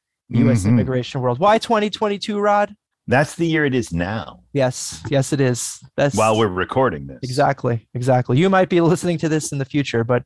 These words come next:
Speaker 1: right now it's twenty twenty-two.
Speaker 2: Indeed, indeed. Yeah.
Speaker 1: So, Rod, you good with the rules?
Speaker 2: Always, always, Shai.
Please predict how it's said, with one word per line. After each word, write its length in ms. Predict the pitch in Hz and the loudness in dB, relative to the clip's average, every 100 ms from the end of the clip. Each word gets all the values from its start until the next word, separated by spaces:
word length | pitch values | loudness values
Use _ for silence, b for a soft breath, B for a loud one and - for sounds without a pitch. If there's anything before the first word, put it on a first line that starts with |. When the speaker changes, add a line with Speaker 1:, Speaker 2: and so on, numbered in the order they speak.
| _ | _
Speaker 1:
right 180 | 143 147 | 0 2
now 220 | 151 147 | 2 0
it's 120 | 110 | 0
twenty 200 | 139 135 | 0 0
twenty-two. 480 | - 139 143 120 113 _ 101 - | 0 -2 0 -2 -4 _ -20 -10
Speaker 2:
Indeed, 640 | 117 107 87 90 85 65 - | -4 -4 -4 -6 -6 -8 -8
indeed. 640 | 110 110 110 107 87 80 67 _ _ | -4 -2 0 -2 -4 -8 -10 _ _
Yeah. 280 | 98 104 - _ _ _ _ | -4 -4 -6 _ _ _ _
Speaker 1:
So, 380 | - 208 202 175 | 0 2 2 0
Rod, 240 | 196 190 185 | 0 2 2
you 80 | |
good 140 | 180 185 | -2 -4
with 140 | 196 | -4
the 60 | 190 | -2
rules? 440 | 202 208 208 - _ _ _ _ _ | 0 0 -2 -10 _ _ _ _ _
Speaker 2:
Always, 540 | 120 92 78 69 - - | 0 2 -2 -4 -8 -4
always, 240 | 90 76 | -6 -4
Shai. 380 | 69 - 73 71 | -6 -4 -4 -6